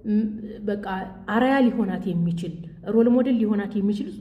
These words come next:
ሙስሊም እንደሌለ ነው የተረዳሁት። ቲኔጀር የሆናችሁ፣ እ፣ ልጆች ማንም መከተል እንዳለባችሁ፣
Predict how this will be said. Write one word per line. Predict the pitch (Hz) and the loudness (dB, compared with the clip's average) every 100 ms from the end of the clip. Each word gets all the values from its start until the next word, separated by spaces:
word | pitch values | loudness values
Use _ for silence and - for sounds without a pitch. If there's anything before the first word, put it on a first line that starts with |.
| - | -4
ሙስሊም | 208 214 220 | -2 0 2
እንደሌለ | 214 185 170 165 | 2 0 -2 -4
ነው | 156 | -6
የተረዳሁት። | 160 170 160 156 - 170 - - - - - - - | -10 -8 -8 -8 -10 -12 -16 -20 -20 -20 -20 -20 -2
ቲኔጀር | 269 311 269 294 | 2 4 4 2
የሆናችሁ፣ | 247 226 208 214 202 - | 4 2 0 -4 -4 -6
እ፣ | 190 180 175 175 175 | -10 -8 -8 -8 -2
ልጆች | 196 208 254 339 - 117 - - - - - - 185 | 2 2 2 0 -6 -14 -18 -20 -20 -20 -20 -14 -6
ማንም | 185 208 | 0 4
መከተል | 220 240 226 202 | 4 2 0 0
እንዳለባችሁ፣ | 170 156 156 156 156 - | -2 -6 -8 -8 -10 -10